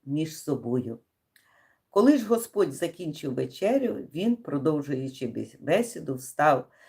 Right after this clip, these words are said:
з одинадцятьма учнями своїми і зі співом псалмів пішов за потік Кедрон, на гору Оливну, Гефсиманський сад. Після таємної вечері Ісус Христос з учнями своїми пішов на гору Оливну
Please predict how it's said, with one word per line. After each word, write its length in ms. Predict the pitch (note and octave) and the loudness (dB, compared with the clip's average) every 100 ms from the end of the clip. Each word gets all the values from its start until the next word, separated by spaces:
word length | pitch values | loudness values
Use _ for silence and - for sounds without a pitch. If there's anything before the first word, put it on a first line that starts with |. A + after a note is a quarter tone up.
| - - | -20 -6
з 140 | C3 | 0
одинадцятьма 920 | D#3 D#3 D3+ D3 - E3+ D#3 A#2+ - | 2 4 2 0 -4 -4 -2 -2 -2
учнями 520 | C#3+ G#3 A3+ A#3 A3+ A3+ | -4 -2 -2 -2 0 0
своїми 600 | A3+ G#3 F#3+ F#3+ F3+ - _ _ - | -2 -2 -2 -4 -6 -12 _ _ 0
і 120 | A#3 | 4
зі 200 | A3 F#3+ | 4 2
співом 600 | F#3+ - G3 F3 C#3+ C3 | -4 -6 -4 0 2 0
псалмів 760 | - - C3 B2+ B2 G3 B3 B3 - | -4 0 2 4 4 4 4 2 -6
пішов 480 | - B2 - E3 G3+ | -6 -6 -2 0 0
за 160 | D3 B2 | 0 -4
потік 560 | - A#2 - D#3+ D#3+ | -4 -10 -8 -12 -10
Кедрон, 580 | - C#3 A#2+ A#2+ A2+ G#2 _ _ _ | -6 -6 -4 -4 -4 -6 _ _ _
на 220 | C3 C3+ | 2 4
гору 500 | B2+ C#3+ G3+ G3+ F#3 - | 4 4 2 2 -2 -2
Оливну, 640 | D3 D3+ C#3+ C3 B2 A2+ - _ _ _ _ | -2 0 0 2 0 -2 -12 _ _ _ _
Гефсиманський 1200 | B2 D#3 D#3+ - C#3 C3+ F3+ A3 - - D#3 - _ | 0 0 0 2 2 2 0 -2 -8 -10 -10 -10 _
сад. 440 | - - - G#2 - _ _ _ _ - - _ _ _ _ - | -18 -4 -2 -2 -10 _ _ _ _ -20 -20 _ _ _ _ 0
Після 280 | D4+ - C#4 | 2 4 4
таємної 580 | C4+ C4+ F#4 D#4+ G3+ | 6 6 6 6 6
вечері 560 | D3 D3+ - F3 E3+ E3 | 4 0 2 4 6 4
Ісус 440 | C#3+ C#3+ - C#4+ | 0 -2 2 0
Христос 600 | - D#3 D#3+ - E3 C3+ | 0 -6 -6 -2 -2 -2
з 40 | D3 | -2
учнями 460 | C#3 - D3+ F3 | -2 -2 -8 -8
своїми 500 | F#3 G3 G3 A3 A3 | -6 -4 -2 0 -2
пішов 420 | G3+ D3+ - F3+ D#3 | -4 -6 -2 -2 2
на 120 | C#3 | 2
гору 420 | C3+ D#3 F#3+ E3+ | 4 2 2 2
Оливну 600 | D3+ D3+ D3 C3+ B2+ B2 | 0 0 0 2 2 0